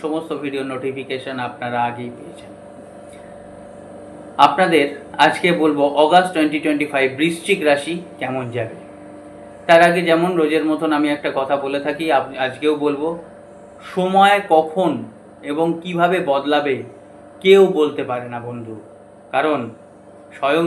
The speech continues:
শ্রী রামের যেদিন সিংহাসন পাওয়ার কথা ছিল, রাজ সিংহাসনে বসবেন, সেদিনই কিন্তু তার বনবাস হয়ে গেল। পরের দিনই কিন্তু তার রাজ সিংহাসনের জায়গায় বনবাস চলে এলো। তাই সময়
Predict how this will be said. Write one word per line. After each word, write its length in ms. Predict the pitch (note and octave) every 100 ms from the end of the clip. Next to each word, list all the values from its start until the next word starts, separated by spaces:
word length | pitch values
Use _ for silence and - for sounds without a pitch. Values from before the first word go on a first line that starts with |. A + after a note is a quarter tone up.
| E3+
শ্রী 140 | E3+ D#3+ C#3+
রামের 360 | C3+ D#3 C#3 B2 - - - - - - - C#3+
যেদিন 340 | F3 F3+ A3 G3+ -
সিংহাসন 540 | G3 G#3 A3 A3 A#3 A3
পাওয়ার 260 | G#3 G3 G3 F#3
কথা 200 | D#3+ E3+ E3
ছিল, 180 | E3 D3 B2+ A2 - -
রাজ 220 | B2+ C#3+ D#3 -
সিংহাসনে 500 | D#3 D3+ D3+ D3 C3+ C3
বসবেন, 360 | D3 D3 C3+ A#2 A#2 - - - -
সেদিনই 380 | C#3+ D#3 F3+ F3
কিন্তু 240 | D3 C#3 C3+ -
তার 160 | A#2+ A2+ - - - - -
বনবাস 480 | A#2+ C#3 C3 B2+ B2 -
হয়ে 160 | A#2 A2+ A2
গেল। 120 | G#2+ G2+ - - - - - - - - - -
পরের 260 | C3 C#3 C#3+
দিনই 200 | D#3 F3+ F3+
কিন্তু 220 | D#3+ D3 C#3
তার 160 | B2+ A#2+ A2+ - - - - C3
রাজ 160 | B2 B2
সিংহাসনের 600 | - C#3+ C3 C3 C3 C3 A#2+
জায়গায় 320 | B2 B2 D3 F3
বনবাস 400 | B2+ B2 A#2+ A#2+ -
চলে 200 | C3 A2+ A2
এলো। 140 | A2 G2+ - - - - -
তাই 140 | F3 F3 F3
সময় 440 | F3 F3 G#3 A3+